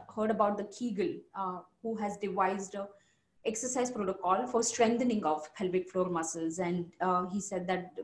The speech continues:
contraction and holding it for, uh, ten or twenty seconds is beneficial.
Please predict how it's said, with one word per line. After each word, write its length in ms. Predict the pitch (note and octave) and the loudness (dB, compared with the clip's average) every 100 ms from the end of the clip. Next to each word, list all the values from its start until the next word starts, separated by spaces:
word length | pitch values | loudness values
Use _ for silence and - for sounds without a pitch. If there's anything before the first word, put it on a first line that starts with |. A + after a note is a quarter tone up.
| - | -8
contraction 600 | - G3+ G#3+ F#3 - F#3+ | -2 2 6 6 6 -2
and 160 | G3 F#3+ | -2 -2
holding 400 | G3 G3+ G3+ G3 | 2 4 4 0
it 180 | F#3+ - | -4 -2
for, 300 | G3+ F#3 F#3 - - - _ - | 0 2 -2 -12 -20 -20 _ -6
uh, 200 | F#3 F#3 | -2 2
ten 220 | A#3 A3+ | 8 8
or 60 | A3 | 6
twenty 300 | A3 G3 G#3 | 2 0 2
seconds 540 | - F#3 G3+ F#3 F#3 | 2 2 0 -2 0
is 160 | F3 F3+ | -2 0
beneficial. 680 | F#3+ F#3 F#3 E3 - C#3+ | 0 2 0 0 -2 -4